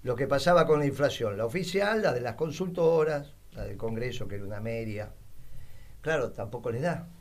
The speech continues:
Era lo que teníamos preparado para él. Yo le había dicho, Mirá, ahora explica esto. Esto es tu indec, esto es la inflación, explica cómo con seis por ciento de caída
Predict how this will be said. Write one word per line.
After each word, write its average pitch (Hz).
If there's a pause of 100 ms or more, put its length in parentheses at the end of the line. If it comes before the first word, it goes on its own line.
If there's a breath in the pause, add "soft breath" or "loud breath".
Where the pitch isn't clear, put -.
(720 loud breath)
Era 269
lo 190
que 135
teníamos 135
preparado 113
para 135
él. 120
Yo 110
le 101
había 101
dicho, 104
Mirá, 117
ahora 120
explica 104
esto. - (840 loud breath)
Esto 135
es 135
tu 185
indec, 233
esto 151
es 143
la 147
inflación, 175
explica 147
cómo 147
con 117
seis 143
por 135
ciento 135
de 131
caída 143